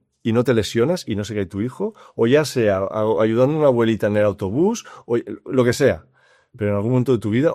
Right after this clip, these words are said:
o saltando al bal-, al balcón de arriba si se, si hay fuego en tu casa, ¿sabes?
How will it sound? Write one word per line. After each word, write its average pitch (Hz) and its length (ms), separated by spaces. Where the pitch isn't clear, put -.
o 127 140
saltando 127 460
al 120 120
bal-, 107 220
al 101 80
balcón 107 320
de 113 80
arriba 113 280
si 107 120
se, 98 360
si 104 100
hay 104 80
fuego 107 200
en 90 80
tu 90 100
casa, 87 280
¿sabes? 117 320